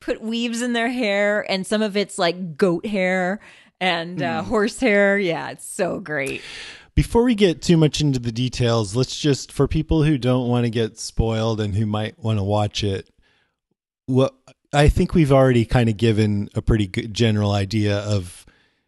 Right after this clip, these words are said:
Speaker 2: whether you'd wanna see it based on what type of movies you like, I guess, right? It's, it has a
Speaker 1: Uh-huh.
Speaker 2: very much of an indie feel.
Speaker 1: Yep.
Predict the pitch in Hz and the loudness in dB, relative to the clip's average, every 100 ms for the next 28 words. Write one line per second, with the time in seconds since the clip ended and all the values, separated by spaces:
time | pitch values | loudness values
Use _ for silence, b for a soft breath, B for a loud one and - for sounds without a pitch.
0 | - 117 110 107 98 101 101 95 - 104 | -2 0 2 0 -2 -2 -2 -4 -4 -2
1 | 104 - 101 - 101 98 98 98 110 - | -2 -4 -4 -2 -2 -2 -2 -2 0 0
2 | 98 101 98 104 98 110 113 110 113 113 | -2 -2 0 -2 0 0 0 0 -2 -2
3 | 113 - 113 117 113 117 - 127 127 143 | -4 -2 -2 -2 -4 -6 -4 0 2 2
4 | 127 117 120 127 127 127 123 113 104 120 | 2 2 2 2 0 0 0 -2 -2 -2
5 | 123 131 117 - 123 120 120 120 - | 0 -2 -2 -2 2 4 4 4 0